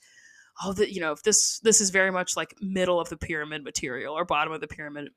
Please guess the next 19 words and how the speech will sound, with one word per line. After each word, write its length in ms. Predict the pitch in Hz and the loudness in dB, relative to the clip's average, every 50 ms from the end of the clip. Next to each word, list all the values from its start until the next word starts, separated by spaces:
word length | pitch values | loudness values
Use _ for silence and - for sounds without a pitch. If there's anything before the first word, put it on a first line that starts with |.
| - | -10
material 420 | - 165 - - 170 156 - - 165 | -10 -6 -6 -6 -6 -6 -6 -6 -6
or 80 | 165 | -6
something 240 | - - - 170 165 | -6 -8 -10 -10 -10
like 200 | 165 165 165 - | -10 -10 -10 -6
that." 180 | - 160 156 160 | -4 -4 -4 -4
And 100 | 165 170 | -6 -6
I 40 | 165 | -2
was 120 | - - | -2 -2
like, 100 | - - - - | -2 -4 -14 -12
"Oh, 180 | - - - - - | -12 -12 -12 -14 -16
dang. 100 | - - - - - - _ _ _ _ _ _ _ _ - - - - - _ _ _ _ | -16 -16 -16 -18 -20 -20 _ _ _ _ _ _ _ _ -20 -20 -20 -20 -20 _ _ _ _
Like, 140 | - 180 - | -14 -10 -4
I 60 | 185 | -4
really 320 | 190 180 180 170 160 147 151 | -2 0 2 2 0 0 -2
miss 180 | 147 143 - | 0 2 2
the 80 | - 151 | 0 0
podcast." 840 | - - - 78 - - - - - 64 73 - - - - - - _ - | -2 -4 -4 -4 -4 -8 -10 -8 -8 -8 -4 -2 0 0 0 -2 -6 _ -2
And 260 | 180 190 196 190 180 - | -2 0 0 -2 -2 0
that, 420 | 202 190 190 190 190 185 170 - | 2 6 6 6 6 6 4 0